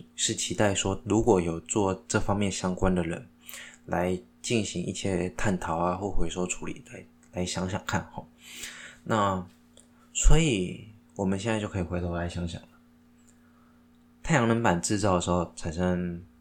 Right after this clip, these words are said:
一些焦油，就是油类、有机物，还有废酸。呃，之后的处理目前没有到很流畅，但是目前已经有订定法规，在今年度三月二十七日的时候，环保署已经订定法规，那跟经济部能源局以及光电产业的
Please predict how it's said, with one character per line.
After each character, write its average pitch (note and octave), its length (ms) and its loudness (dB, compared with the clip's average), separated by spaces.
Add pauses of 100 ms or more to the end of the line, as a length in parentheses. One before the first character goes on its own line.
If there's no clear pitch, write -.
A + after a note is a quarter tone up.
(100)
一 - 40 -14
些 F#2 140 2
焦 F#2+ 180 2
油， - 220 -4 (180)
就 F#2+ 120 -2
是 F2+ 140 -2
油 E2+ 180 -2
类、 F2+ 140 -2
有 F2 100 -4
机 F#2 180 -4
物， F2+ 240 -2 (300)
还 F2+ 140 -2
有 E2+ 360 0
废 G#2 160 0
酸。 F2+ 260 0 (680)
呃， F2+ 520 0
之 C#3+ 180 4
后 G#2+ 680 0 (160)
的 F#2 220 2
处 - 220 -4
理 F#2 120 0
目 F#2+ 160 0
前 A2 160 -2
没 F2 120 0
有 G2 120 2
到 G2 200 4
很 F2+ 320 0
流 - 160 -8
畅， - 200 -6 (220)
但 G2+ 100 -2
是 G#2 80 0
目 A#2+ 220 2
前 - 160 2
已 - 20 4
经 G2 140 0
有 F2+ 80 4
订 F#2+ 160 4
定 F#2 180 4
法 - 220 -6
规， F2+ 160 0
在 G2 100 2
今 F#2+ 160 -2
年 F2 180 2
度 F2+ 140 4
三 F2 220 2
月 F2+ 80 2
二 F2+ 80 0
十 F2+ 100 -6
七 - 220 -4
日 F#2 60 2
的 F2 80 2
时 - 80 -6
候， E2 80 -4
环 E2 120 -6
保 E2+ 140 2
署 E2+ 140 0
已 - 20 -10
经 E2+ 140 0
订 F2 120 4
定 F2 120 6
法 - 200 -8
规， G2+ 220 4 (640)
那 E2+ 200 0
跟 F2+ 340 0
经 G2 120 -2
济 G2 140 -2
部 F#2 140 2
能 F2 180 4
源 F#2 180 6
局 F2 220 4
以 - 20 0
及 - 140 -6
光 G2 240 2
电 G#2 160 2
产 F2 220 -2
业 F#2 120 2
的 E2+ 300 -2